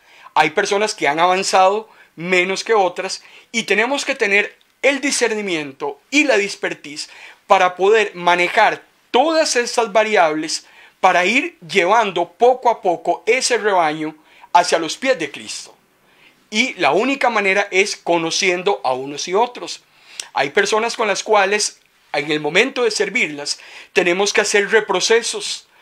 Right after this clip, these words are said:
A veces hay que devolvernos otra vez porque hay hermanos y hermanas que se han quedado rezagadas. Hay hermanos que van volando, que usted solamente la, la lanza al aire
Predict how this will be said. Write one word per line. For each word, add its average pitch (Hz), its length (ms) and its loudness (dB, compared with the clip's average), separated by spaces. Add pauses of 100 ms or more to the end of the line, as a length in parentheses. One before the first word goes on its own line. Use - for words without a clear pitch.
(220)
A 165 120 4
veces 180 320 0
hay 226 140 2
que 247 180 2
devolvernos 202 960 2
otra 214 260 0
vez 180 300 -4 (260)
porque 170 340 0
hay 180 240 2
hermanos 208 420 0
y 233 40 0
hermanas 190 440 0
que 185 120 -2
se 175 160 2
han 165 140 -2
quedado 151 420 0
rezagadas. 185 920 0 (580)
Hay 147 280 2
hermanos 240 500 2
que 226 100 0
van 180 300 0
volando, 196 760 2 (320)
que 190 120 0
usted 185 240 0
solamente 233 720 0
la, 147 280 2
la 160 200 0
lanza 208 420 2
al 240 80 4
aire 247 420 2